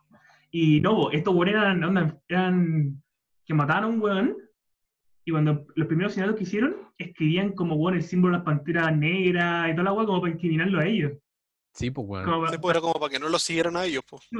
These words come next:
Speaker 1: No, y era para empujar la guerra racial, porque, weón, Manson quería que hubiera guerra racial.
Speaker 3: Sí,
Speaker 2: Como
Speaker 3: pues.
Speaker 2: que le tenía un gustito a la weá. Eh, ¿qué estaba diciendo?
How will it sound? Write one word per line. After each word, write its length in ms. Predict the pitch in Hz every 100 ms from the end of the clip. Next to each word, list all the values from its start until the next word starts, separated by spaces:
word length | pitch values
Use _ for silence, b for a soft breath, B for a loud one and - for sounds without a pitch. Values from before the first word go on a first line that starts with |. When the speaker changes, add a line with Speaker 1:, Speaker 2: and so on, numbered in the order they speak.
| 135 160
Speaker 1:
No, 180 | 247
y 60 | 196
era 80 | 196
para 120 | 220
empujar 300 | 180 160 202
la 160 | 240 208
guerra 280 | 208 220 190
racial, 300 | 175 240 220
porque, 180 | 165 165
weón, 180 | 185 185
Manson 380 | 196 196 208 190
quería 260 | 175 196
que 40 | 220
hubiera 160 | 226 220
guerra 280 | 220 220 220
racial. 280 | - 151 - _ _ _ _ _ -
Speaker 3:
Sí, 100 | 180
Speaker 2:
Como 140 | 139
Speaker 3:
pues. 80 | 107
Speaker 2:
que 40 | 101
le 60 |
tenía 140 | 110 127
un 60 |
gustito 380 | 113 - 120 135
a 20 |
la 100 | 135
weá. 260 | 131 110 - _ _ _ _ _ b b b _ _ _ _ - - _ _ _
Eh, 760 | 107 98 95 95 95 95 92 87
¿qué 100 | 104
estaba 200 | - 123
diciendo? 540 | 131 127 160 170 196